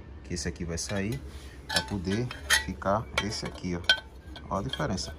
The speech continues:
da grossura. Entendeu? Pra poder esse cano sair aqui, vai vir nesse mesmo esquema aqui. Só que a gente vai eliminar esse, esse abafador aqui, vai colocar uma fibrinha. Enfim, vou correr atrás do material agora,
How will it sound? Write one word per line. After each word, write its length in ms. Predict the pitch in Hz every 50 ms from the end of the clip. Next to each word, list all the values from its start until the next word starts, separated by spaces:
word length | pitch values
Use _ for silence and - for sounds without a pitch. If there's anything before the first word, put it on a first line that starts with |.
| - - - - - - - - - - - -
da 80 | 95
grossura. 500 | 92 92 92 92 - - - 87 87 - - - - - - - - - - - - - - - - - - - - - - - - - - - -
Entendeu? 320 | - 92 95 110 139 170 - - - - - - - - - - -
Pra 80 | - -
poder 240 | - - 87 87 98
esse 160 | 101 - -
cano 160 | - 107 110
sair 240 | - - - 117 120
aqui, 380 | 113 - - 110 117 135 151 139 117
vai 120 | 113 110 110
vir 160 | 101 113 113
nesse 260 | 117 117 113 - -
mesmo 360 | 113 107 120 143 165 170 185
esquema 400 | 180 180 - - - 135 156 175
aqui. 260 | 185 - - 98 85 - - - - - - - - - - - - -
Só 140 | - - 104
que 100 | - 113
a 40 | 120
gente 140 | 139 143
vai 100 | - 127
eliminar 400 | 123 123 120 120 117 107 101 95
esse, 340 | 98 - - - 95 87 87 80 - - - - - - - - - - - -
esse 140 | - - -
abafador 500 | 82 85 87 87 - 95 90 87 95 98
aqui, 380 | 98 95 - - 151 160 165 143
vai 140 | 113 104 95
colocar 300 | - 95 95 95 - 196
uma 60 | 196
fibrinha. 640 | - - 131 117 104 110 131 151 160 160 156 156 156 - - - - - - -
Enfim, 300 | 311 311 214 - - 107
vou 100 | 117 135
correr 160 | - 156 151
atrás 240 | 160 160 160 156 160
do 60 | 160
material 500 | 156 156 147 143 151 151 151 156 151 151
agora, 400 | 156 151 127 135 160 185 196 185